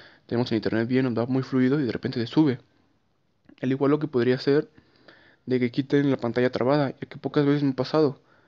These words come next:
pero fue en clasificatorio y fue lo que me jodió, que la pantalla se queda congelada, pues uno ya no puede hacer nada. Y lo que jode muchísimo que arreglen esos bugs.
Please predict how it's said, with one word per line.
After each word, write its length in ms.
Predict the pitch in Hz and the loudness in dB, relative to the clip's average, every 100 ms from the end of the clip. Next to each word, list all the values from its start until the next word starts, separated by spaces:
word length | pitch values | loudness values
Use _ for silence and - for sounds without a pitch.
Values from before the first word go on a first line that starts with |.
| _ | _
pero 140 | - 117 | -8 -4
fue 220 | 135 135 | 0 0
en 80 | 127 | -2
clasificatorio 600 | 123 - - - 131 123 | -8 -6 -6 -2 0 0
y 20 | |
fue 100 | 110 | -2
lo 100 | 113 | -4
que 80 | 110 | -4
me 80 | 104 | -6
jodió, 400 | 113 117 135 - _ _ _ _ | -2 0 0 -4 _ _ _ _
que 120 | 123 | -6
la 40 | |
pantalla 300 | 120 120 139 | -4 0 -2
se 80 | - | 0
queda 180 | 131 127 | -2 -2
congelada, 600 | 131 123 117 143 123 - _ _ _ _ _ _ | -4 -2 0 0 -2 -6 _ _ _ _ _ _
pues 120 | 131 | -6
uno 140 | 135 131 | -2 0
ya 80 | 131 | -2
no 100 | 127 | 0
puede 160 | 123 | 0
hacer 140 | 127 127 | 0 0
nada. 380 | 139 151 143 - _ _ _ _ _ _ _ _ _ - | 2 0 -2 -10 _ _ _ _ _ _ _ _ _ -6
Y 80 | 139 | -4
lo 100 | 131 | -2
que 120 | 107 | 0
jode 200 | 127 127 | 2 2
muchísimo 500 | 123 117 156 156 113 | 2 -2 0 0 2
que 100 | 110 | 0
arreglen 260 | 120 127 | 0 0
esos 180 | 131 131 | -2 -4
bugs. 320 | 123 147 151 | -2 -2 -2